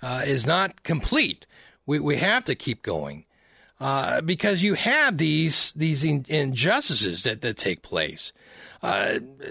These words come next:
example, Ted Cruz, when he was questioning, it was his turn to talk to, to Attorney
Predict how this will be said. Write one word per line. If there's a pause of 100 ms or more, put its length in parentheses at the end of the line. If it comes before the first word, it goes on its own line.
(360)
example,
Ted
Cruz, (600)
when
he
was
questioning,
it
was
his
turn (1800)
to
talk
to,
to
Attorney